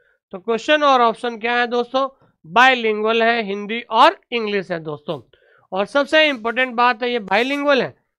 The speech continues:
लेकिन इसमें किसी प्रकार की no error है, ठीक है ना भाई। अगर इस किताब को आपको ऑर्डर करना है, इस बुक ऑर्डर, इस किताब को अगर आपको ऑर्डर करना है तो आपको जो है एक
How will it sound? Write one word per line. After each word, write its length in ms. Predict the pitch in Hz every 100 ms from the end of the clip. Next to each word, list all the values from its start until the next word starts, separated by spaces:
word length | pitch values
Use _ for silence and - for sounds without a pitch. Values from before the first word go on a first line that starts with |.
| -
लेकिन 320 | 196 220 247
इसमें 320 | 233 226 240
किसी 280 | 226 226 247
प्रकार 440 | 214 202 185 202 196
की 180 | 214 202 190
no 180 | 220 277 302 - 220
error 280 | 180 160 143
है, 140 | 139 113 _ -
ठीक 140 | 190
है 80 | 220
ना 100 | 269
भाई। 160 | 294 320 _ _ _ _ _ 240
अगर 280 | 285 349
इस 140 | 330 -
किताब 520 | 277 220 262 269 247
को 100 | 277
आपको 540 | 277 247 220 262 262 -
ऑर्डर 340 | 214 220 320
करना 420 | 262 226 190 175
है, 200 | 151 131 _ _ _ _ _ _
इस 140 | 214 202
बुक 340 | 214 277 -
ऑर्डर, 400 | 240 202 196 196 196
इस 140 | 226
किताब 520 | - 233 247 254 277 233
को 80 |
अगर 280 | 269 254 254
आपको 320 | 254 247 -
ऑर्डर 420 | 254 226 214 233 240
करना 420 | 233 226 240 233
है 420 | 247 311 285 _ _ _
तो 60 | 254
आपको 520 | 233 220 226 - 240
जो 180 | 208 233
है 140 | 240 269 247
एक 200 | 226